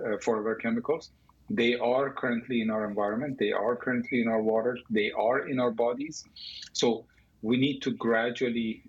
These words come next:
address that. When it comes to drinking water, uh, there are technologies that are being developed, and hopefully, uh, with that settlement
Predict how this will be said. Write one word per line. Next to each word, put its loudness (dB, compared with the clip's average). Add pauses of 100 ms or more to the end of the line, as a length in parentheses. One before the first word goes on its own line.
address -2
that. -6 (300)
When 2
it -2
comes -2
to -4
drinking -4
water, -2 (680)
uh, 0 (260)
there 2
are 2 (140)
technologies -2
that 0
are -2
being -6
developed, -2 (140)
and -6
hopefully, -2 (480)
uh, 0 (320)
with 0
that 0
settlement -2